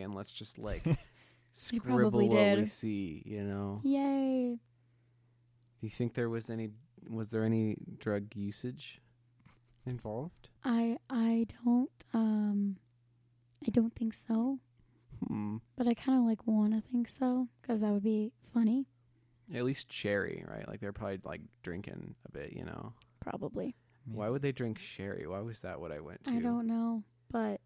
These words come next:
Speaker 3: now it's what they had.
Speaker 1: For some reason in
Speaker 3: So
Speaker 1: my
Speaker 3: it's
Speaker 1: mind, I'm like,
Speaker 3: historically
Speaker 1: "That's just what
Speaker 3: accurate.
Speaker 1: Walt Disney drinks."
Speaker 3: Yes.
Speaker 1: It's like, "Would
Speaker 3: That's
Speaker 1: you
Speaker 3: just
Speaker 1: like
Speaker 3: what
Speaker 1: a
Speaker 3: he
Speaker 1: glass
Speaker 3: drinks.
Speaker 1: of sherry?" And everybody's like, "Ew, what the fuck, Walt Disney?" And he's
Speaker 3: What the
Speaker 1: like,
Speaker 3: fuck?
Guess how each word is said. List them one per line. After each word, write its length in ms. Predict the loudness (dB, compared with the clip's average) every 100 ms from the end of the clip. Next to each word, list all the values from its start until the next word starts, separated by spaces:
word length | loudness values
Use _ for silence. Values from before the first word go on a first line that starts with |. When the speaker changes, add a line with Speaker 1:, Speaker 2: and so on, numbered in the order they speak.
| -8
Speaker 3:
now 320 | -4 -2 -2
it's 220 | -4 -6 -4
what 160 | -6 -2
they 120 | -4
had. 340 | -4 -6 -8 -12 -10
Speaker 1:
For 100 | -6
some 180 | 0 0
reason 240 | 2 0
in 40 | 2
Speaker 3:
So 40 |
Speaker 1:
my 60 | 2
Speaker 3:
it's 80 |
Speaker 1:
mind, 240 | 2 2 2
I'm 60 | 2
like, 60 | 0
Speaker 3:
historically 80 | 0 -2
Speaker 1:
"That's 140 | -2
just 120 | -4 -2
what 60 | -4
Speaker 3:
accurate. 120 | -2
Speaker 1:
Walt 160 | -4
Disney 280 | -6 -10 -10
drinks." 580 | -8 -8 -8 -12 -18 -20 _ _ _ _ _ _ _ _ _ -18
Speaker 3:
Yes. 500 | -8 -6 -6 -10 -14 _ _ _ _ _
Speaker 1:
It's 100 | -14
like, 180 | -12 -2
"Would 100 | 2
Speaker 3:
That's 80 | 4
Speaker 1:
you 20 |
Speaker 3:
just 80 | 4
Speaker 1:
like 80 | 6
Speaker 3:
what 100 | 4
Speaker 1:
a 40 |
Speaker 3:
he 40 |
Speaker 1:
glass 140 | 4 2 0 -2
Speaker 3:
drinks. 40 |
Speaker 1:
of 80 | -8
sherry?" 580 | -6 -4 -4 -8 -14 -16
And 140 | -10 -8
everybody's 560 | -6 -6 -6 -6 -8
like, 320 | -8 -8 -10 _
"Ew, 360 | -6 -4 -4 -8 -16
what 180 | -20 -14
the 80 | -14
fuck, 380 | -10 -8 -8 -12
Walt 280 | -16 -16 -16
Disney?" 420 | -16 -16 -14 -14 -12
And 140 | -12
he's 180 | -10 -6
Speaker 3:
What 120 | -6
the 60 | -6
Speaker 1:
like, 180 | -8 -8
Speaker 3:
fuck? 160 | -12